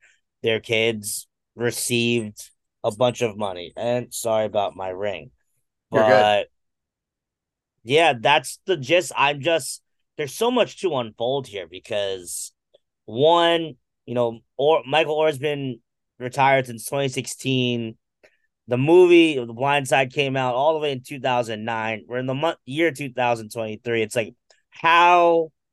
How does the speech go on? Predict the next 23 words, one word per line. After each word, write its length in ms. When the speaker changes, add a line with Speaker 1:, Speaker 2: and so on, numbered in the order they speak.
Speaker 1:
all 160
of 60
a 60
sudden 380
are 100
we 220
finding 320
about, 380
out 240
about 320
all 260
this 640
now? 420
So, 840
yeah, 280
Speaker 2:
Appar-, 300
apparently 300
there's 200
Speaker 1:
I'm 60
Speaker 2:
a 20
report 360
he 140
f-, 460